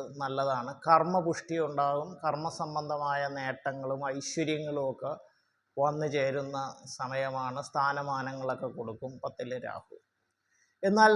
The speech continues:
നാലിലെ കേതു ഗുണകരമല്ല. നാലെന്ന് പറഞ്ഞു കഴിഞ്ഞു കഴിഞ്ഞാൽ സുഖ മാതൃഭാവമാണ്. അപ്പോൾ സുഖ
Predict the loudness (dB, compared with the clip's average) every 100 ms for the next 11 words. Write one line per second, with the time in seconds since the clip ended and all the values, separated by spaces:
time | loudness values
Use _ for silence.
0 | 10 10 12 10 10 12 10 8 6 6
1 | 6 6 4 0 -6 -14 -10 -4 -2 2
2 | 4 4 2 -4 -6 -8 _ _ _ _
3 | _ _ _ 4 8 10 8 8 6 6
4 | 4 4 4 2 2 0 0 -2 -4 -8
5 | -12 -2 0 0 2 0 0 -2 2 4
6 | 4 4 0 -2 -2 0 2 0 -2 -10
7 | -16 -20 _ _ _ _ _ _ -4 -2
8 | 2 2 6